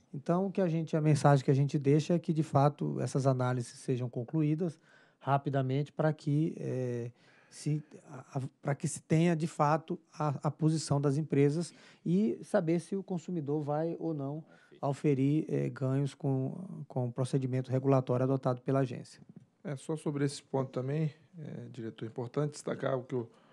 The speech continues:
Speaker 2: foi colocado, que depois, após a definição de todas as, o passivo de análise de todas as distribuidoras, será retroagido, sem, sendo neutro pra distribuidora pelo menos economicamente, financeiro naturalmente tem.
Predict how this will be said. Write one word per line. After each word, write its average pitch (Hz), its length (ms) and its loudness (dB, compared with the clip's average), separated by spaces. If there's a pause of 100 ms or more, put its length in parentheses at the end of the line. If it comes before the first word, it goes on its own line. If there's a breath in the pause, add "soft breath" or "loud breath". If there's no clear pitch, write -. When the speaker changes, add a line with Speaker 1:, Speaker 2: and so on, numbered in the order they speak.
(200 soft breath)
Speaker 2:
foi 135 240 -2
colocado, 139 600 2
que - 120 -6
depois, 135 640 -2
após - 280 -4
a 131 40 -4
definição 131 440 -6
de 127 120 -10
todas 143 400 -2
as, - 300 -8
o 123 100 -16
passivo 127 640 -4
de 123 320 -8
análise 123 420 -6
de 120 80 -16
todas 131 300 -6
as 123 80 -10
distribuidoras, 139 880 -2 (260 soft breath)
será 135 260 -2
retroagido, 143 800 -2
sem, 147 560 -6
sendo 160 320 -2
neutro 160 320 -2
pra 156 120 -4
distribuidora 151 720 0 (400 loud breath)
pelo 135 200 0
menos 139 280 0
economicamente, 151 880 -2
financeiro 123 540 -6
naturalmente 131 560 -4
tem. 117 240 -4